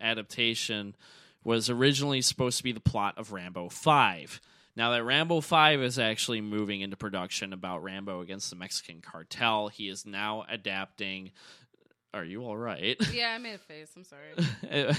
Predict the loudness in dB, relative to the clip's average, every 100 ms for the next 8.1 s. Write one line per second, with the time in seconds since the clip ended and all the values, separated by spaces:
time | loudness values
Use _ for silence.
0 | 0 -2 0 2 2 0 0 4 6 6
1 | 4 0 -2 -6 -6 -6 -6 -8 -10 -10
2 | -10 -10 -14 -14 -16 -16 -18 -14 -14 -12
3 | -12 -12 -12 -14 _ _ -14 -12 -12 -14
4 | -18 -20 -20 -20 -20 _ _ _ -8 -4
5 | -4 -4 -8 -10 -10 -10 -10 -8 -8 -8
6 | -8 -8 -10 -12 -14 _ _ _ _ _
7 | _ _ -18 -16 -16 _ -12 -10 -8 -8